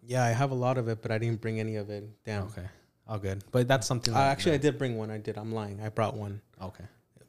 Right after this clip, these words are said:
Speaker 1: But it's a collab. It's like, it's not a collab. It's, I'll show you guys. But yeah, like, the sports related stuff, Chicago Bulls, Raiders, Dodgers, Lakers, the Suns stuff is hot. Um, you know, just various teams.
Speaker 2: Right.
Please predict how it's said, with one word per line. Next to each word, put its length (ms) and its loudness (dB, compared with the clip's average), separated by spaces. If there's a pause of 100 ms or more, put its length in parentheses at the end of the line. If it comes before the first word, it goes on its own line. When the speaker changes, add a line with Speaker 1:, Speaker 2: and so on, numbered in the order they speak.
Speaker 1:
But 120 0
it's 200 0
a 60 2
collab. 460 0
It's 160 -4
like, 140 2
it's 160 -4
not 120 4
a 40 0
collab. 380 2
It's, 240 -4 (180)
I'll 60 2
show 160 -4
you 100 -10
guys. 300 -8 (880)
But 120 2
yeah, 180 0
like, 220 -4
the 80 -6
sports 360 0
related 280 0
stuff, 300 -4
Chicago 400 0
Bulls, 640 2
Raiders, 560 2
Dodgers, 760 -2 (540)
Lakers, 640 2
the 80 -2
Suns 380 2
stuff 320 2
is 100 -2
hot. 520 0 (460)
Um, 520 -4 (260)
you 160 2
know, 80 2
just 240 -2
various 420 0
teams. 520 -8 (260)
Speaker 2:
Right. 280 -4